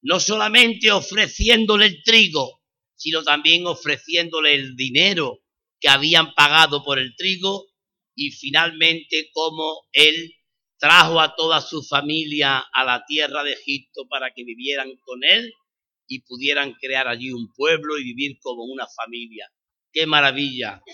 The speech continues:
Un hombre que tenía motivo para cortar la cabeza a todos sus hermanos, no solamente no le cortó la cabeza, sino que fue bondadoso, fue espléndido, fue un hombre noble,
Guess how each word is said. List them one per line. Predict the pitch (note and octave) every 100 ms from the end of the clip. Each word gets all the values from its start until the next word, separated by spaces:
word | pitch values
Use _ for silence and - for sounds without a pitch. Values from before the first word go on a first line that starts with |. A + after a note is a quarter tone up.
| - -
Un | D#3 E3+
hombre | F#3+ F#3+ F#3 F#3+
que | F#3+
tenía | F3+ F#3 F#3+
motivo | F3+ F3 F#3 G3+ F#3
para | F3+ E3+ -
cortar | D#3+ - F#3+ G3
la | F#3+ F#3
cabeza | E3 F3 G3+ F#3+ F#3+ F3+ D#3
a | -
todos | G#3+ A3+ -
sus | F#3+ F3+
hermanos, | G3 A3 A#3+ B3 B3+ B3+ _ _ _ _ _ _ _ _
no | C3 E3
solamente | D#3+ E3+ D#3+ E3+ E3+ D#3+ D3
no | D3+ E3+
le | D#3+
cortó | D3+ C3+ - D3
la | C#3+
cabeza, | C3+ E3 F#3 - F3+ F#3 - _ _
sino | - D3 C#3+ C#3
que | -
fue | - D3+
bondadoso, | D3 C#3+ C3+ A2+ G#2+ C3 E3+ - - A2+ -
fue | C#3 C#3
espléndido, | - - C3+ E3 F3 D3+ C3+ A2+ - _ _ _
fue | - D3+ E3+ F3 F3+ -
un | D3 D3+
hombre | D#3+ D#3 D3
noble, | C#3+ F#3 A3+ A3+ F#3+ C#3